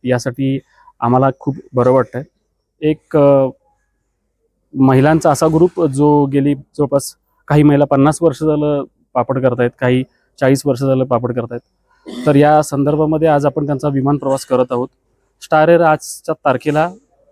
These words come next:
एकतीस शहरामध्ये आपण सर्व्हिस देतो आणि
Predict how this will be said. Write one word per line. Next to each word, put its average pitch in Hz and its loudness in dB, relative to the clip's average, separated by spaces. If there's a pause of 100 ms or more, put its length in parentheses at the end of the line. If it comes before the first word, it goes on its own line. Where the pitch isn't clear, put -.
(180)
एकतीस 160 -2 (120)
शहरामध्ये 151 0 (160)
आपण 135 -6
सर्व्हिस 131 -4
देतो 123 -4 (760)
आणि 160 2